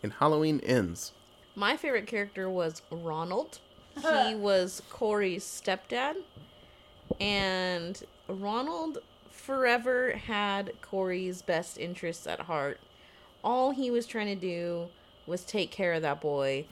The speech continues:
Speaker 2: He knew that he had it rough living with his shitty ass, insane mom. And he was just there to try and protect him and try to help him live a normal life, you know? He got him a motorcycle, he gave him a job,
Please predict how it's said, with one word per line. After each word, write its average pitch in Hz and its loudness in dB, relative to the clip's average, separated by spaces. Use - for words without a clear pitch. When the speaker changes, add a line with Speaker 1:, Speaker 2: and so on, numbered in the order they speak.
Speaker 2:
He 240 -2
knew 240 4
that 214 0
he 220 0
had 208 2
it 135 6
rough 175 4
living 180 0
with 185 -4
his 180 -4
shitty 185 -4
ass, 175 0
insane 180 -2
mom. 170 -4
And 151 -4
he 269 0
was 226 0
just 226 0
there 214 4
to 226 -6
try 196 -2
and 185 -2
protect 190 -6
him 175 -2
and 175 -6
try 175 -4
to 165 0
help 175 -4
him 170 -4
live 165 2
a 170 0
normal 156 -2
life, 131 -2
you 151 -6
know? 151 -4
He 180 -6
got 175 2
him 170 -4
a 165 -2
motorcycle, 247 4
he 240 2
gave 175 -2
him 165 -4
a 151 -2
job, 202 2